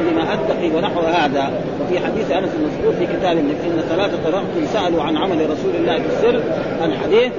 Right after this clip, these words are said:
وفيه قوله: 'وأين نحن من النبي صلى الله عليه وسلم، قد غفر له ما تقدم من ذنبه وما تأخر'، وفيه قوله: 'والله إني لأخشاكم لله وأتقاكم، ولكني أصوم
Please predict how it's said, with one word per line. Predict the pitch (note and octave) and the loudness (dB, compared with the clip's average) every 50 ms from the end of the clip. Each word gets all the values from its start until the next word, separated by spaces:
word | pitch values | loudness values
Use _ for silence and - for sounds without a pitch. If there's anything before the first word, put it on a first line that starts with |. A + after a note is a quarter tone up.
| - - - - E3 | -6 -4 -4 -4 -4
وفيه | - - G#3+ G3 D#3+ - - | -2 0 0 0 0 0 0
قوله: | F#3+ F#3 F3+ E3+ E3 D#3 D3 - - - - | 0 2 2 2 2 2 0 0 -2 -2 0
'وأين | D#3+ F3 G3 G#3 G3+ | 0 2 2 2 2
نحن | F#3+ F#3+ A3+ - F3 F#3 F3 | 2 0 0 0 0 0 0
من | E3+ | 2
النبي | E3+ E3 E3 E3 D#3+ F3+ G3 F3+ D#3+ | 2 2 0 0 0 2 2 2 0
صلى | D3 - E3 D3+ D#3 | 0 -2 -2 0 0
الله | D#3+ D#3 F3 F#3+ F#3 E3+ E3 D#3 | 0 2 2 2 2 2 2 0
عليه | D3+ D3 D#3 D3 | 2 2 2 0
وسلم، | C#3+ - G3+ - G3+ G#3+ G3+ - - | 2 0 0 0 2 0 -2 -2 -2
قد | E3 D#3+ F3 | -2 -2 -2
غفر | G3+ F3 F3+ E3+ | -2 0 0 0
له | E3 E3 E3 | 2 2 0
ما | D3+ D#3 D#3 | 0 0 0
تقدم | - - - G3 G3 - F3 D#3+ | 0 0 -2 -2 0 0 0 2
من | D#3 D#3 D#3 D#3 | 2 2 2 2
ذنبه | F3+ G3+ G3 E3 E3 E3+ | 2 0 2 2 0 2
وما | D#3+ D3+ E3 D#3 | 2 2 0 0
تأخر'، | D3+ - - G3+ G#3+ - A3 A3 A3 G3 - - - - - E3 | 0 0 -2 -2 -2 0 0 0 0 0 -2 -4 -6 -4 -4 -2
وفيه | E3 F#3 G3+ F#3 E3 - | 0 2 2 2 2 2
قوله: | G3+ G3+ F3+ E3+ D#3+ | 2 2 4 2 2
'والله | E3 D#3+ E3+ G3+ G#3 F#3 E3+ E3 G3+ | 2 2 2 4 4 2 2 0 -2
إني | G#3 F#3+ F3+ F3 | -2 0 0 2
لأخشاكم | E3 D#3+ D#3 D#3+ - - G#3 G3+ F3+ F3+ D#3+ D#3+ | 2 0 0 -2 -2 -2 0 0 0 0 0 0
لله | D#3+ D#3 D#3+ F3+ G3+ G3+ F#3 | 0 0 2 2 2 4 4
وأتقاكم، | E3+ D#3 D#3 - - - G3 G#3+ - - G#3 F3 E3 | 2 2 0 -2 -2 0 0 0 0 -2 -2 0 0
ولكني | E3 F3 D#3+ F3+ G3+ F#3+ F3+ E3+ D#3+ D#3 | 0 0 2 0 0 2 2 0 0 0
أصوم | D3+ - G3+ - D#3+ D#3+ | 0 0 0 2 2 2